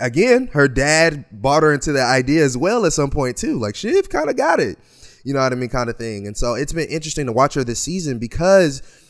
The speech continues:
things are also crumbling in her face so crazily as she is pregnant with Tom's child, as they have a falling out. And then they kinda get back for a second with the little honeymoon phase thing,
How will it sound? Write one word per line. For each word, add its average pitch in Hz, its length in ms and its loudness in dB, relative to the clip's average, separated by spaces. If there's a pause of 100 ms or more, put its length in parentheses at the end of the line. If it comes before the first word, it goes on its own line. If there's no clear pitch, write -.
(140)
things 190 380 2
are 175 300 6
also 185 340 4
crumbling 127 460 0
in 113 80 -4
her 117 180 -2
face 110 320 -4
so 170 400 2
crazily 135 840 -2 (460)
as 170 200 4
she 165 200 -4
is 170 160 2
pregnant 120 360 -2
with 98 140 -10
Tom's 101 340 -8
child, 98 460 -8
as 160 400 -2
they 123 400 0 (200)
have 127 200 -2
a 113 60 -2
falling 104 440 -6
out. 95 300 -8
And 143 160 -6
then 233 240 4
they 202 120 4
kinda 196 320 4
get 190 240 0
back 190 240 -2 (340)
for 196 240 0
a 185 40 2
second 226 440 0
with 151 120 -6
the 156 80 -6
little 160 240 2
honeymoon 208 540 0
phase 208 480 2
thing, 208 440 -2